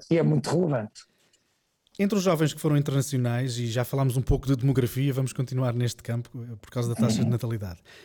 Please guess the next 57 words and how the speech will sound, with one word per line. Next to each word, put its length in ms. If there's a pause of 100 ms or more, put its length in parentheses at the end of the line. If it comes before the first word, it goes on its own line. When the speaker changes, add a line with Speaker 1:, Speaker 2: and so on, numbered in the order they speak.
(100)
Speaker 2:
Entre 220
os 60
internacionais 800
que, 320
que 160
o 40
foram 320
entre 160
dois 200
mil 180
e 80
onze 200
e 20
dois 180
mil 160
e 60
vinte 300
e 40
um, 100 (440)
há 80
uma 180
clara 480
predominância 680
das 120
três 200
maiores 320
associações, 640
Lisboa, 460
Porto 280
e 40
Braga, 320 (520)
quer 360
em 140
termos 320
das 140
primeiras 420
inscrições, 560
portanto, 300
onde 160
os 60
jogadores 340
foram 240
inscritos 260
pela 140
primeira 260
vez, 260 (380)
quer 180
nos 200
clubes 260
que 100
eles 140
representam 640
quando 360
são 120
chamados 400
à 80
seleção. 460